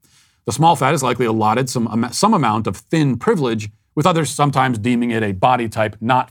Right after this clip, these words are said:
fat enough to self-identify as such." Now, from what I understand, this is why the fat gang has an initiation ritual where you're forced to freebase pixie sticks, and anyone who refuses is,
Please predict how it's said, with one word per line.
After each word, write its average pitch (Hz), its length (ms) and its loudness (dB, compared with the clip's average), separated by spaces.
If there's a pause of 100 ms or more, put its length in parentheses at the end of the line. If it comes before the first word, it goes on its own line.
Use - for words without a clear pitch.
(120)
fat 120 260 -2
enough 123 460 0 (360)
to 120 100 -6
self-identify 104 720 -2
as 82 100 -8
such." - 400 -16 (1600)
Now, 131 100 0
from 139 100 2
what 175 100 4
I 170 40 4
understand, 127 500 0 (800)
this 143 180 0
is 131 140 2
why 127 240 4
the 113 80 -2
fat 127 340 -2
gang 98 500 -2
has 117 240 -2
an 110 60 -4
initiation 113 640 -2
ritual 92 440 -4
where 95 140 -2
you're 95 120 -2
forced 110 340 -4
to 107 60 -4
freebase 113 680 -2
pixie 117 260 -4
sticks, 127 420 -4 (720)
and 113 100 0
anyone 127 300 4
who 117 80 0
refuses 113 500 0
is, 101 120 -2